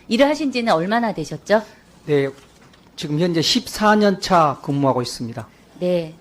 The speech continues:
Speaker 1: 영상을 보면 지부장님께서도 크고 작은 사고를 겪으셨다고 나오는데요. 화면 보시면 이런 큰 사고를 당하신 적도 있습니다. 하지만 산재보험 포함 사 대 보험에 가입하실 수 없는 상태죠?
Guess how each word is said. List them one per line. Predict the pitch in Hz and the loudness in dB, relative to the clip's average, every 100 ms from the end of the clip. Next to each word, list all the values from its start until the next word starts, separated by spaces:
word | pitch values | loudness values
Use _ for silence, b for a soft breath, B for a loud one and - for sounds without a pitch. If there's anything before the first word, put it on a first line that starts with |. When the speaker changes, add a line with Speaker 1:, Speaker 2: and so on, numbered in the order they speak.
| - | -8
Speaker 1:
영상을 | 175 214 277 269 | -4 2 4 4
보면 | 247 220 247 247 | 0 0 0 0
지부장님께서도 | 208 214 254 254 220 214 220 202 | -4 -2 -2 -2 -4 -4 -4 -4
크고 | 208 302 349 | -8 -2 -2
작은 | 285 - 208 220 208 | -2 -6 -6 -4 -6
사고를 | 196 285 294 247 220 | -6 -4 -4 -4 -4
겪으셨다고 | 165 156 - 214 214 208 208 - 175 180 | -8 -12 -6 -4 -4 -4 -6 -2 -2 -2
나오는데요. | 156 147 190 185 156 185 214 B B B | -4 -4 -4 -6 -2 2 0 B B B
화면 | - 339 339 294 | -6 0 0 0
보시면 | 208 202 233 220 214 214 208 B B B - | -4 -4 -4 0 0 0 -6 B B B 0
이런 | 226 262 254 | 2 2 0
큰 | 440 415 | -6 0
사고를 | 370 359 302 262 220 | 0 0 -2 -2 -2
당하신 | - 185 214 220 226 | -4 -2 -2 -2 -4
적도 | 196 - - 175 | -4 -4 -8 -8
있습니다. | 160 226 220 196 151 165 165 B - | -6 -6 -6 -2 -2 -2 -6 B -4
하지만 | 311 330 311 294 | 0 2 2 0
산재보험 | 370 370 349 254 254 233 | -4 0 2 4 4 4
포함 | 262 240 | 2 2
사 | - 233 | -2 -2
대 | 339 | -2
보험에 | 254 233 220 202 196 175 | 0 -2 0 -2 -2 -4
가입하실 | - 185 - 247 233 | -4 -4 -2 -4 -4
수 | 220 165 | -2 0
없는 | 165 254 | 2 0
상태죠? | 262 196 196 170 214 | 0 -4 -4 -2 2